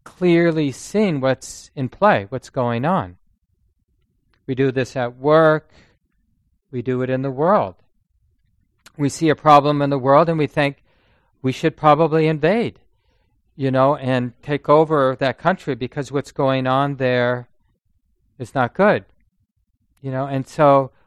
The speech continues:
we intervene. But we en-, intervene based on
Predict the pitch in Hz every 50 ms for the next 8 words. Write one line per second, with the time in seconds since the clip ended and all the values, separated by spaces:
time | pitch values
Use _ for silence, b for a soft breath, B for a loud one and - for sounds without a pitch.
0 | _ _ - 135 139 135 139 135 131 - - 139 127 120 147 180 208 170 107 98
1 | 95 _ _ _ _ _ _ _ _ _ _ _ _ _ - 143 143 143 143 151
2 | 147 151 156 170 165 143 - - 156 156 - 165 156 143 127 147 165 170 156 147
3 | 139 117 - 151 160 175 175 - - - 165 147 139 135 135 139 143